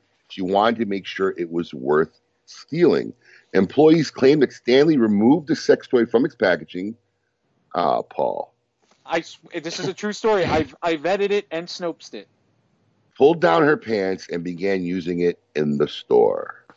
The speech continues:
Speaker 1: When police arrived, she had moved herself from the stockroom of the store, but was still in the process of testing out her new toy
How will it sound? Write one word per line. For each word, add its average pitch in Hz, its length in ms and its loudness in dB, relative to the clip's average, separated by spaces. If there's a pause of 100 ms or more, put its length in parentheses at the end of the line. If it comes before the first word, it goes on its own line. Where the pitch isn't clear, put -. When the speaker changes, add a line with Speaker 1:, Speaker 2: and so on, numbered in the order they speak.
(1080)
Speaker 1:
When 101 180 2
police 185 320 4
arrived, 185 480 6
she 170 220 -8
had 151 300 2
moved 185 380 -6
herself 127 580 -2
from 113 120 -8
the 113 80 -6
stockroom 170 520 0
of 147 80 -6
the 139 80 -12
store, 160 320 0
but 120 160 -4
was 113 120 -10
still 240 280 -8
in 160 80 -4
the 131 60 -2
process 113 580 -2
of 95 200 -10
testing 104 380 -8
out 98 220 0 (240)
her 87 260 0
new 85 180 -2
toy 175 460 6